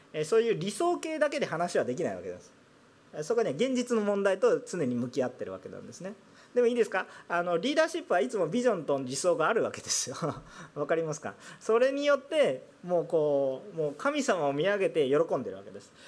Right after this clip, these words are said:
でも、神様を見上げてるだけで喜ぶんじゃなくて、リーダーシップっていうのは神様を見上げて喜んで、足元に使えるんですよ。<laughs> わかりますか？なんか、神様の目の前でわーって言って、なんか、あの、なんか、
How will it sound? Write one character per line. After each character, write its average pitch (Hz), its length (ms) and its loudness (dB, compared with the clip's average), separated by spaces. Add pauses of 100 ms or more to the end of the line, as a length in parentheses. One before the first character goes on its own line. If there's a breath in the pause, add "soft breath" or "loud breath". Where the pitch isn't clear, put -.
(160 loud breath)
で 311 100 2
も、 254 360 2
神 349 240 -2
様 269 240 0
を 202 60 -2
見 185 120 -2
上 269 140 2
げ 269 100 4
て 262 220 -2
る 247 100 -2
だ 220 140 4
け 277 100 4
で 262 220 6
喜 208 80 4
ぶ 226 320 2
ん - 20 -4
じ 156 80 0
ゃ 151 40 -2
な 147 100 -2
く 151 80 -8
て、 151 80 2
リ 247 160 2
ー 311 40 0
ダ 370 100 4
ー - 20 0
シ 359 100 2
ッ - 80 0
プ 240 60 -8
っ - 20 -14
て 170 80 -10
い 160 40 -2
う - 20 -4
の 160 60 -2
は 151 60 -4
神 359 280 -2
様 220 220 0
を 170 100 2
見 170 120 0
上 240 120 2
げ 254 100 2
て 240 180 -4
喜 233 440 2
ん 165 140 -2
で、 233 280 2 (1400)
足 143 180 -4
元 143 300 0
に 175 140 -4
使 - 200 -10
え 95 60 -6
る 90 80 -12
ん 80 60 -16
で 80 40 -16
す - 180 -10
よ。 139 100 -6
<laughs> - 20 -4
わ - 40 -4
か - 120 -4
り 170 80 0
ま 160 80 0
す - 100 -6
か？ - 120 -10 (100)
な 127 140 -6
ん - 20 -10
か、 123 160 -6 (220 loud breath)
神 247 180 -2
様 190 240 2
の 156 120 0
目 147 440 -4
の 175 80 4
前 190 180 2
で 139 120 2
わ 175 300 2
ー 180 40 0
っ - 20 -6
て 151 60 -2
言 131 80 -2
っ - 20 -16
て、 131 120 -6
な 143 140 -4
ん - 20 -8
か、 123 140 -2 (500 loud breath)
あ 131 180 -6
の、 135 220 -2
な 135 100 -2
ん 131 60 -8
か、 123 160 -4